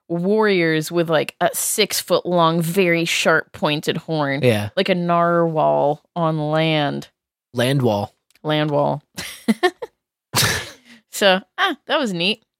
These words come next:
Speaker 1: And my final story on the lanes tonight is another one from Arizona. Just a couple states represented tonight.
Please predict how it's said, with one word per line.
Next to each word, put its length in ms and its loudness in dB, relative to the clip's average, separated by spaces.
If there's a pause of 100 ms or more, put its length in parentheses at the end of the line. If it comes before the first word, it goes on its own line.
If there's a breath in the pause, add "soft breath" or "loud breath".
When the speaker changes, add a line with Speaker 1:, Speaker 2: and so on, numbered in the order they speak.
(280)
Speaker 1:
And 280 2
my 260 2
final 500 0
story 300 -2
on 160 0
the 60 0
lanes 360 0
tonight 400 0 (240)
is 120 2
another 320 0
one 180 0
from 160 0
Arizona. 760 0 (440)
Just 180 -2
a 60 0
couple 320 -2
states 360 -4
represented 680 -2
tonight. 340 -6